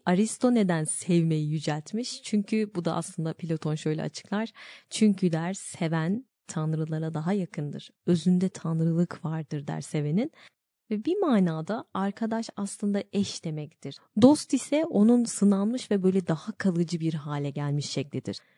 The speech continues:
E bir de şöyle bir durum var. İnsanlar değişiyorlar. Yani on yıl önceki benle şu andaki ben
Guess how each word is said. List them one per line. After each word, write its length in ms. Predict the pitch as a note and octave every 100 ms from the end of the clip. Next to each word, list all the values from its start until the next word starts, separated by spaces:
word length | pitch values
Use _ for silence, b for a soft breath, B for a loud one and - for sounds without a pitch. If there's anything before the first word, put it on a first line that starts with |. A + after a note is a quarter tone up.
| b -
E 100 | A3
bir 80 | C#4
de 100 | F#4
şöyle 340 | - C#4+ C#4+
bir 100 | F#3
durum 260 | F3 D#3 C#3+
var. 120 | D3+
İnsanlar 640 | - A3 - B3 B3+ B3 G3
değişiyorlar. 720 | G3+ G3 - A3+ D#3 D3 D3+ -
Yani 260 | F3+ F#3+
on 180 | A3 B3+
yıl 180 | A#3+ A3
önceki 400 | G#3+ G#3 - G3
benle 360 | F#3+ F#3 F#3 -
şu 140 | F#3+
andaki 360 | F3 F3 - E3
ben 180 | D#3+